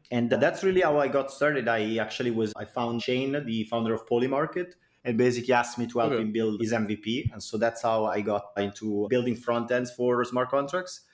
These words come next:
Speaker 1: After a year or so, I basically decided that I wanna become a smart contract developer. And right at that time, Code Arena was also started. So I kind of started doing hackathons,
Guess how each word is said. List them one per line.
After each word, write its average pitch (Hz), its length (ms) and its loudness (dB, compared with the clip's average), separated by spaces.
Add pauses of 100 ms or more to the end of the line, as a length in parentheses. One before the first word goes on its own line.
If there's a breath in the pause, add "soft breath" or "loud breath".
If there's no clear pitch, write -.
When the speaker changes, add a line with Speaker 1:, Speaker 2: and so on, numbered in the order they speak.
Speaker 1:
After - 340 0
a 113 80 4
year 113 240 2
or 113 140 -2
so, 113 320 -2
I 110 80 2
basically 101 560 -2
decided 107 480 -2
that 107 60 0
I 104 40 2
wanna 107 240 0
become 107 380 -2
a 123 80 0
smart 135 240 -2
contract 143 340 0
developer. 147 640 -2 (380 soft breath)
And 117 220 0
right 127 240 4
at 131 140 2
that 127 180 2
time, 127 220 0
Code 123 220 -2
Arena 120 260 2
was 113 140 0
also 107 240 -4
started. 113 500 0
So - 140 -2
I 104 60 0
kind 120 200 -2
of 110 220 -2
started 131 340 2
doing 131 200 2
hackathons, 120 640 0